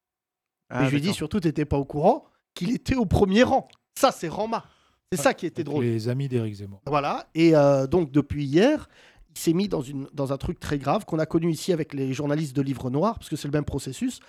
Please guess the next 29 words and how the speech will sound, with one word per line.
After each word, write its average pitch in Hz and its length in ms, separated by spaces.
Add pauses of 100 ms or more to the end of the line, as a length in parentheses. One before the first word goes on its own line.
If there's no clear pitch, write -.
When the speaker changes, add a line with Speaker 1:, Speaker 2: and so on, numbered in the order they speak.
(260)
Speaker 2:
C'est - 100
que 147 60
déjà, 175 180
c'est - 140
à 160 40
cause 202 200
de 175 80
Livre 156 240
Noir 214 180
qu'on 160 140
a 151 40
su 214 120
qu'il 151 140
était 160 160
là. 143 100
Je - 60
sais 143 60
pas 147 80
si - 80
t'as 147 80
vu. 202 160 (400)
C'est 147 80
les 151 60
premiers 202 300
qui - 120
l'ont 160 120
pris - 200
en 165 80
photo. 220 360